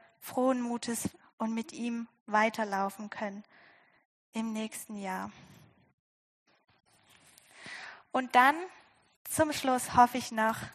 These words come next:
dass wir immer wieder wunderschöne und tolle, bunte Momente und Wunder mit Gott erleben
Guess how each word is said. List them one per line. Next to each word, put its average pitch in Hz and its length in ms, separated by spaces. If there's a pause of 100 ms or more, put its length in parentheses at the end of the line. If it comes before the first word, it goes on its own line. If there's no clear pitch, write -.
(360)
dass - 240
wir 254 160
immer 285 300
wieder 247 360 (920)
wunderschöne 240 840 (320)
und 214 200
tolle, 294 380
bunte 269 580 (220)
Momente 233 640 (220)
und 226 260
Wunder 247 260
mit 220 200
Gott 202 180
erleben 196 440